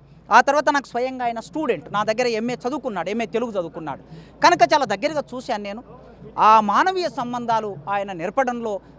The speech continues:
సమాజంలో మనకేం మిగులుతో చివరికి? ఇది చూశారా ఇవాళ?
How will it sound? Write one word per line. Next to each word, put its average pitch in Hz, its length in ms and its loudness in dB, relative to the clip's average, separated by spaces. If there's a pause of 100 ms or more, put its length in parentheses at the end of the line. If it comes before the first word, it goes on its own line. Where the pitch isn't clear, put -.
సమాజంలో 339 420 2
మనకేం 311 380 -4
మిగులుతో 294 300 0
చివరికి? 262 420 -2 (360)
ఇది 247 180 -6
చూశారా 285 280 2
ఇవాళ? 262 320 -2